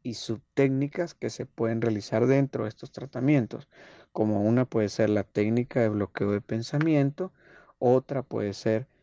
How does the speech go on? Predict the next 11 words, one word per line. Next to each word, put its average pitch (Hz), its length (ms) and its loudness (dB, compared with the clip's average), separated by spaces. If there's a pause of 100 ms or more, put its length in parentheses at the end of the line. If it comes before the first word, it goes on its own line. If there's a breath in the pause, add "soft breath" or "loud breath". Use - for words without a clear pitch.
(240)
eh, 101 600 -2
una, 113 360 2
esa 110 280 -2
es, 110 160 -4
la 110 320 2
utilizo 113 460 -2
yo 110 160 2
mucho, 165 380 0
y 117 160 2
la 101 260 0
técnica 120 720 -2